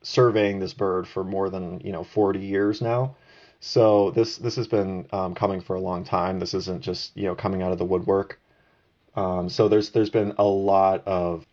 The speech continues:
a lot of research that went into this, a lot of expertise. I mean, um, one of the, one of the folks from the U S, uh, Fish and Wildlife Service that I spoke to, his name is, uh, a biologist for the, the U S Fish and Wildlife Society, and, um,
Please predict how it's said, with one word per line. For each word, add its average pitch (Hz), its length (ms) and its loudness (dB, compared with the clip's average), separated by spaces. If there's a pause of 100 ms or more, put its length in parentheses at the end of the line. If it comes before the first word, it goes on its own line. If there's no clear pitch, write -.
(100)
a 104 60 8
lot 104 320 6
of 85 120 -2
research 92 480 -6
that 87 140 -4
went 95 140 -8
into 92 220 -8
this, 92 180 -4
a 95 40 -4
lot 95 260 4
of 90 60 -2
expertise. 95 800 -6 (320)
I 110 100 0
mean, 98 420 0
um, 92 460 2 (720)
one 117 180 4
of 107 80 2
the, 104 180 4
one 107 160 -2
of 104 60 0
the 104 80 0
folks 101 340 4
from 92 480 -2
the 98 140 -2
U 101 180 2
S, 95 300 -2 (360)
uh, 92 280 -4
Fish 104 240 -2
and 92 80 -2
Wildlife 104 340 6
Service 92 280 -4
that 92 100 -6
I 92 60 -4
spoke 98 320 -4
to, 101 120 -4
his 92 240 -2
name 95 220 -4
is, 90 200 -8
uh, 90 300 -4 (180)
a 117 60 2
biologist 139 640 6
for 110 160 0
the, 95 340 -2
the 95 180 -4
U 110 200 -2
S - 380 -2
Fish 123 220 2
and 107 100 2
Wildlife 117 420 4 (160)
Society, 95 640 -4 (560)
and, 104 400 2
um, 95 400 2